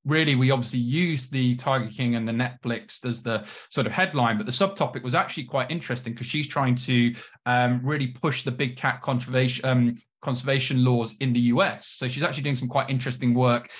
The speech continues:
to protect big cats. So it was quite an interesting discussion. So obviously we had the top headline marketing and top of the funnel visibility and all of that great stuff, but actually the content was still relevant to our audience. I think that's the really important thing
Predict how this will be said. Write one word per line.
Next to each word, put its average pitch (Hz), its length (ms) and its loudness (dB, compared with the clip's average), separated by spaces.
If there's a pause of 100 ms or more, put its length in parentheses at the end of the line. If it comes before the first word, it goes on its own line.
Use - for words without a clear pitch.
(160)
to 127 400 4
protect - 420 -4
big 104 200 -8
cats. - 360 -8
So 127 200 2
it 127 40 0
was 127 120 -2
quite 170 160 2
an 160 60 0
interesting 131 400 -4
discussion. 120 500 -2
So 151 120 -2
obviously 143 180 -4
we 135 60 2
had 139 120 0
the 127 60 -14
top - 300 -8
headline 120 400 0
marketing 123 500 0
and 107 160 -4 (280)
top 131 160 0
of 120 60 -2
the 120 60 -2
funnel 120 300 2
visibility 120 680 -2
and 110 80 -2
all 113 120 -4
of 107 60 -8
that 117 180 -6
great - 260 -8
stuff, - 460 0
but 127 260 2
actually 151 380 -2
the 120 80 -4
content 131 480 0
was 123 100 -6
still 123 180 -2
relevant 117 600 0
to 117 160 -2
our 110 160 0
audience. 107 400 -2
I - 20 -10
think 139 160 -4
that's 120 160 -6
the 123 80 -4
really 120 220 0
important 110 420 -6
thing 107 320 0